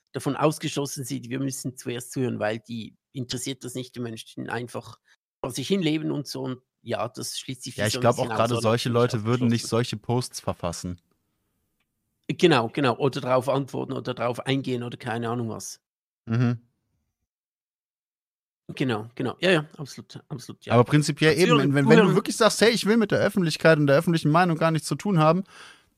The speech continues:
Speaker 2: dann hör halt keinem zu. Dann, dann ist okay, dann geh nicht wählen, halt deine Fresse, leb dein Leben. Es gibt echt Schlimmeres, als dafür zu sorgen, dass man selber ein ruhiges Leben hat, mit dem man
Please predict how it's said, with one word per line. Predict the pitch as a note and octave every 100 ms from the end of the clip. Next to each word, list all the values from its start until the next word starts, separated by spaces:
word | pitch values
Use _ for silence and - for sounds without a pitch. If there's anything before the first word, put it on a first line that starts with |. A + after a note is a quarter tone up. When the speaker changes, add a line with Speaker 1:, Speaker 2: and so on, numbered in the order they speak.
| _ _ _
Speaker 2:
dann | F#2+ F#2+
hör | A2 C3
halt | D#3
keinem | - C3+ D#3 A#2+
zu. | - F#2+ F2
Dann, | - F#2+ G#2+
dann | F#2 B2
ist | C#3
okay, | C3+ C3+ D3
dann | A2 G#2 G2 F2
geh | - G#2+
nicht | B2 -
wählen, | G#2 A#2 D3+ E3
halt | B2 B2+
deine | B2+ B2
Fresse, | - B2+ -
leb | D3+ C#3
dein | - C#3
Leben. | C3+ D#3+ A2+
Es | G2+
gibt | - -
echt | C3+ -
Schlimmeres, | - C3+ E3+ C#3+ C#3
als | A#2 -
dafür | B2+ C3
zu | -
sorgen, | A2+ C3 C#3+
dass | B2+
man | C3+ A#2
selber | G#2 B2+ C3+ B2+
ein | B2
ruhiges | B2+ C#3+ A#2
Leben | B2 D3+ C3+
hat, | G#2+ G#2
mit | G2+
dem | G#2
man | G#2 G#2